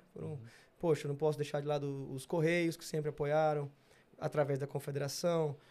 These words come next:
Speaker 1: Comitê Olímpico, é, e os apoiadores, né, de, de, de sempre, desde sempre que eu falei no início, né, da, da,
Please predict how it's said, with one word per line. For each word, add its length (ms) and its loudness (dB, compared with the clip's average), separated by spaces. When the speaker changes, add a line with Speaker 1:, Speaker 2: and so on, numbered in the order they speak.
Speaker 1:
Comitê 380 0
Olímpico, 760 0
é, 520 -6
e 320 -2
os 120 -4
apoiadores, 720 2
né, 200 -4
de, 320 -6
de, 140 -12
de 120 -8
sempre, 380 -4
desde 220 -4
sempre 180 -6
que 80 -2
eu 40 -4
falei 240 -4
no 80 -4
início, 400 -6
né, 140 -8
da, 180 -10
da, 280 -12